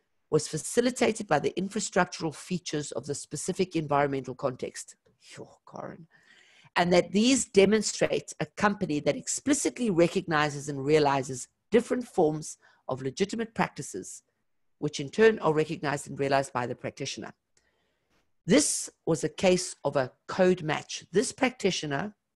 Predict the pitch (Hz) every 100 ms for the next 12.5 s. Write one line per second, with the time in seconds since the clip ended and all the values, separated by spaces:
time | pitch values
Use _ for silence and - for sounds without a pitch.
0 | _ _ _ _ _ _ _ _ _ -
1 | - 151 - 147 135 - 120 - _ _
2 | _ - - - 294 269 277 220 233 208
3 | 180 139 - 156 156 - _ 160 156 147
4 | 180 - 165 135 - - - _ _ _
5 | _ 220 - 311 311 240 233 202 202 180
6 | 165 160 160 - 160 156 135 127 135 123
7 | - - - _ - 185 220 - _ -
8 | 170 - 147 - - 185 226 180 165 -
9 | _ _ _ _ _ _ _ - 165 139
10 | 139 139 - - _ _ _ _ _ _
11 | _ - 196 196 233 302 320 220 254 269
12 | - - 214 147